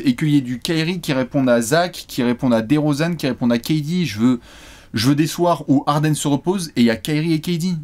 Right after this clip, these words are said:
Je veux des soirs où il y a K D qui se repose et il y a Kyrie qui débarque. Vas-y, gars, reviens. Il y a... Ça va être dur, mais j'ai l'impression qu'il y a un chemin où Kyrie peut revenir cette saison et où c'est une belle story, mais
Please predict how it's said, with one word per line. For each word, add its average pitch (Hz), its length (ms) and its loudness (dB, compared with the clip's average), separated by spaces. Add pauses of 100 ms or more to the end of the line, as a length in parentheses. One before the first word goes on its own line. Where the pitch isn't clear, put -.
Je - 120 -12
veux - 20 0
des 135 100 4
soirs 175 200 -2
où - 20 2
il 127 60 0
y 117 40 -2
a 117 40 -4
K 156 180 -2
D 156 80 -2
qui - 100 -8
se - 80 -4
repose 175 320 -4
et 156 40 -4
il 139 60 0
y 113 40 2
a 110 80 -2
Kyrie 160 340 -2
qui 180 100 -4
débarque. 175 340 -2 (500)
Vas-y, 123 260 -2
gars, 127 160 2
reviens. 120 400 -4 (460)
Il 127 80 0
y 143 40 4
a... 135 160 -2 (360)
Ça - 160 -2
va 123 100 2
être 120 100 -2
dur, 180 460 -4
mais 117 140 -2
j'ai 107 100 -2
l'impression 127 360 -2
qu'il - 120 -4
y 113 40 0
a - 20 0
un 110 60 0
chemin 147 500 -2
où 117 100 -2
Kyrie 135 340 -2
peut 135 120 -4
revenir 123 320 0
cette - 160 -8
saison 123 340 -2
et 135 60 -2
où 113 80 2
c'est 107 140 -2
une 107 100 0
belle 127 100 -2
story, 127 380 -2
mais 98 240 -2